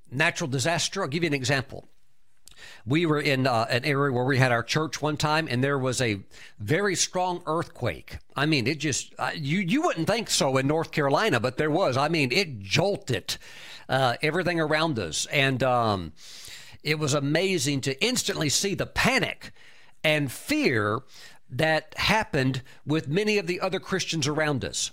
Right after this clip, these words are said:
I'm talking about Christians that go to church every Sunday, that, that love Jesus, but when they got struck with, uh, with fear, I mean, you, you, I mean, they did things that you wouldn't expect Christians to do. I'm talking total fear,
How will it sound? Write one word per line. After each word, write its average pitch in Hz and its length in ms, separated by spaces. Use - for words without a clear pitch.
I'm 214 160
talking 220 260
about 160 280
Christians 208 460
that 139 280
go 147 140
to 135 60
church 208 380
every 117 180
Sunday, 233 480
that, 156 440
that 135 200
love 156 320
Jesus, 214 640
but 160 220
when 156 140
they 220 140
got 190 320
struck - 720
with, 135 280
uh, 120 140
with 127 220
fear, 247 540
I 139 120
mean, 160 420
you, 120 420
you, 135 320
I 139 140
mean, 127 340
they 139 160
did 190 280
things 156 300
that 143 280
you 147 200
wouldn't 151 180
expect 143 340
Christians 143 420
to 131 100
do. 151 180
I'm 143 140
talking 143 380
total 160 280
fear, 120 400